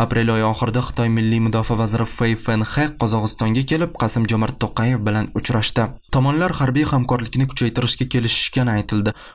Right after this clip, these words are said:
Qozog'iston nato a'zosi bo'lmish Turkiya bilan ham aloqalarni mustahkamlashga urinmoqda. May oyi boshida To'qayevning Anqaraga tashrifi chog'ida tomonlar Qozog'istonda turk harbiy dronlarini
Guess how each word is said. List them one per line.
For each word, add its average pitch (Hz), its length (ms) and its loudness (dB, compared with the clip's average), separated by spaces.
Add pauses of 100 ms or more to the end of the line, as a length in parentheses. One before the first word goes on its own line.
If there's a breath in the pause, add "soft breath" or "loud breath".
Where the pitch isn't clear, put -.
Qozog'iston 110 640 0
nato 113 320 0
a'zosi 110 400 0
bo'lmish 110 320 0
Turkiya 123 360 0
bilan 135 260 2
ham 151 180 0
aloqalarni 110 520 0
mustahkamlashga 123 720 0
urinmoqda. 107 480 2 (260 loud breath)
May 107 240 2
oyi 107 160 2
boshida 110 320 0 (100)
To'qayevning 110 540 2 (120)
Anqaraga 110 440 0
tashrifi 110 400 -2
chog'ida 139 320 0
tomonlar 113 480 0
Qozog'istonda 113 720 0
turk - 300 -2
harbiy 135 320 0
dronlarini 113 500 2